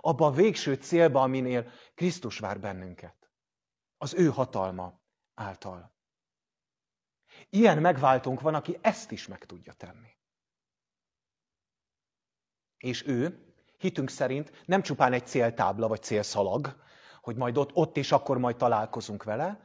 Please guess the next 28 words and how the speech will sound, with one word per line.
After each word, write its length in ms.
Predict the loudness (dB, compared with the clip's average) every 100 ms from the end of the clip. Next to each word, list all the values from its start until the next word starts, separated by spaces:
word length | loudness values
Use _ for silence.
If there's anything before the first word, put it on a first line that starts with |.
| _ -20 -10
hanem 240 | -2 -2
felkínálja 720 | 4 4 4 2 0 0 0
magát 500 | 0 0 0 -2 -8 _ _ _
ma 260 | -8 -4 -2
is 220 | -4 -8
nekünk, 600 | -8 -8 -10 -10 -14 _
hogy 160 | -8 -6
a 40 |
hétköznapokban 1000 | -2 -2 -2 -4 -6 -6 -6 -6 -4 -6
is 200 | -6 -12 -6
velünk 340 | -6 -4 -10
együtt 600 | -12 -12 -14 -18 _ _ _ _ _
legyen. 480 | -14 -12 -16 -18 _ _ _ _ _ _ -20 -10
És 180 | -10 2
elfogad 580 | 4 4 0 -4 -2 -2
bennünket, 720 | -6 -6 -12 -18 -20 _ _ _ _ _ _ -4
hív 320 | 2 4 4
bennünket. 760 | 2 2 2 -6 -12 -20 _ _ _ _ -20 -20 _
Kihív 440 | 0 4 2 6
bennünket 500 | 6 6 4 2 -2
a 60 | -2
sötétségből, 800 | 4 6 6 0 0 -2 0 0
mint 200 | 0 0
ahogy 180 | 0 2
a 80 |
Lázárt 540 | 4 4 4 4 0 -2
is 140 | -12
kihívta, 480 | -4 -4 -2 -2